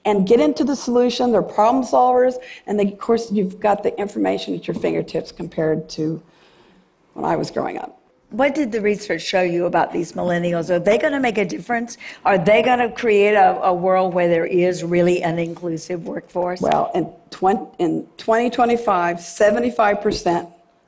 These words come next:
Speaker 1: of the global workforce are gonna be millennials.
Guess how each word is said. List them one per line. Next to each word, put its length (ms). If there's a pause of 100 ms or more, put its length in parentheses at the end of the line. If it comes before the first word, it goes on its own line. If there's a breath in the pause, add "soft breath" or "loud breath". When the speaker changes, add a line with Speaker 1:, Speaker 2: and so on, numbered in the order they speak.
(100)
Speaker 1:
of 80
the 60
global 500
workforce 640 (280)
are 80
gonna 120
be 100
millennials. 680